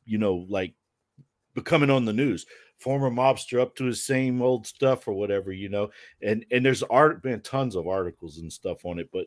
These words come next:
yeah, man, the dude was a trip, man. <laughs> I was like, I couldn't believe it. Once, you know, I Googled and looked, I'm like, "Damn, that's it." And he literally looked exactly like the picture of what, same shirt. He must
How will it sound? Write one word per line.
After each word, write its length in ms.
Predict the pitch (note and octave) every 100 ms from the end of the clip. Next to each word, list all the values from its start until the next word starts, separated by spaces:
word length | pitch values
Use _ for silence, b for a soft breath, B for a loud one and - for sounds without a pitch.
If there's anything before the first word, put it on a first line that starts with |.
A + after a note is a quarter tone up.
| -
yeah, 200 | D#3 C3+
man, 200 | A#2 A2
the 60 | G#2+
dude 260 | C3+ C3
was 200 | G#2+ F2+
a 80 | F2
trip, 380 | - - B2 -
man. 240 | F#2+ A#2 G#2+
<laughs> 40 |
I 60 | D3
was 220 | B2 C#3
like, 140 | A#2 B D3+ C#3+
I 60 |
couldn't 340 | C3+ F#3 D3+ B2+
believe 340 | C3 C#3 C3
it. 80 | G#2+
Once, 320 | A#2 B2+ - -
you 140 | B2+
know, 120 | A#2+
I 120 | G2+ F#2 E2+ _ -
Googled 320 | B2 B2+ B2 A2
and 80 | A2
looked, 180 | C#3
I'm 80 | B2
like, 140 | C3 _
"Damn, 240 | G3 A3 F3
that's 260 | F#3 E3+ G#3
it." 120 | G#3
And 180 | C#3+ C3
he 80 | B B B B
literally 580 | A#2+ C#3+ F3+ E3+ D3+ C3+
looked 360 | A#2 C#3 C#3 A2
exactly 560 | F#2 F#2 C3 B2 A#2+
like 220 | G#2+ G2+ -
the 80 |
picture 480 | - A2+ F#2+ - F#2 G2
of 140 | F#2
what, 200 | A2+ -
same 320 | - E3+ E3+
shirt. 400 | D3 - C#3 C#3+ - _
He 80 | D#3
must 300 | D#3 F3